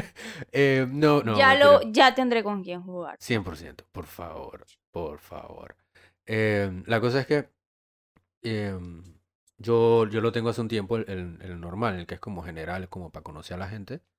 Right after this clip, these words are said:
Speaker 1: Y, eh, yo siempre lo llevo cuando conozco a una persona nueva.
Speaker 2: Mira, por ejemplo, aquí hay una ca-, es que lo agarré porque... y aquí, por ejemplo, para que tengan una idea,
Speaker 1: Ajá.
Speaker 2: dice, esta está súper buena, en verdad.
Speaker 1: A ver.
Speaker 2: "Do you have any unconventional opinions when it comes to romantic relationships?"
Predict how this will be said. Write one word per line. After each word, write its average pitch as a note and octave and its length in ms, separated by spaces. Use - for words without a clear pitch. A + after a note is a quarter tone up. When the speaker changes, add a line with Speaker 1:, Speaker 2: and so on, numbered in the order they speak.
Speaker 1:
Y, E3 440
eh, A2 580
yo B2+ 140
siempre E3+ 240
lo D3 80
llevo B2+ 260
cuando A2+ 200
conozco A2+ 260
a A#2+ 40
una A#2 80
persona G#2+ 300
nueva. B2+ 280
Speaker 2:
Mira, A#3 240
por G#3+ 120
ejemplo, G#3 260
aquí A3 180
hay G#3+ 140
una A3 160
ca-, A#3 60
es G#3+ 180
que B3+ 80
lo B3+ 100
agarré G3 300
porque... G3+ 380
y F#3+ 80
aquí, G3+ 280
por G3 200
ejemplo, G3+ 280
para G3 120
que G3 80
tengan A3+ 200
una B3 120
idea, A3 420
Speaker 1:
Ajá. G#3+ 140
Speaker 2:
dice, F#3 460
esta F#3+ 160
está G#3+ 140
súper G#3 260
buena, F3 220
en E3 80
verdad. D#3+ 280
Speaker 1:
A - 40
ver. G#2+ 240
Speaker 2:
"Do G#3 140
you A#3 140
have B3+ 220
any B3 260
unconventional G#3 920
opinions G3 600
when F#3+ 140
it F3+ 160
comes G3 260
to G#3+ 120
romantic F3+ 500
relationships?" F#3 960